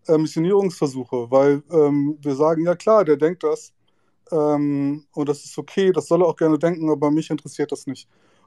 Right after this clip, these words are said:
Und, äh, diese, wenn man versucht, jemanden zu missionieren und das funktioniert nicht,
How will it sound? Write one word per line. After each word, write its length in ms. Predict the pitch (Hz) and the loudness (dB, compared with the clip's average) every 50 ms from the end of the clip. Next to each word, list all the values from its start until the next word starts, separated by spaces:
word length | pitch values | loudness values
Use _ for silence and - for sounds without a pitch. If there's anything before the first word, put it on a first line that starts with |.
| _ | _
Und, 400 | _ - 156 147 151 147 - - - | _ 2 2 4 2 0 -2 -4 -2
äh, 260 | 170 156 147 147 147 143 | 0 2 4 4 2 2
diese, 800 | 143 135 147 160 160 151 143 139 151 151 151 151 147 151 165 156 151 147 147 156 160 - 156 160 _ | -2 -8 -8 -8 -8 -8 -4 0 2 4 4 6 6 4 2 0 -4 -20 -20 -20 -20 -20 -20 -16 _
wenn 140 | 160 160 160 | -6 -4 -2
man 140 | 160 156 147 | -2 -2 -4
versucht, 340 | - 156 151 208 226 - - | -4 -6 -8 -8 -10 -8 -6
jemanden 220 | 190 180 175 - | -4 -4 -4 -6
zu 80 | - 165 | -6 -8
missionieren 580 | 165 160 - - 151 147 160 196 247 262 247 196 | -8 -8 -6 -4 -4 -2 -2 0 0 0 -2 -2
und 100 | 165 156 | -4 -6
das 120 | - - | -8 -6
funktioniert 480 | - 165 - - 165 170 185 196 - - | -8 -8 -8 -6 -2 0 0 0 0 -2
nicht, 240 | 196 185 - - | -6 -8 -10 -12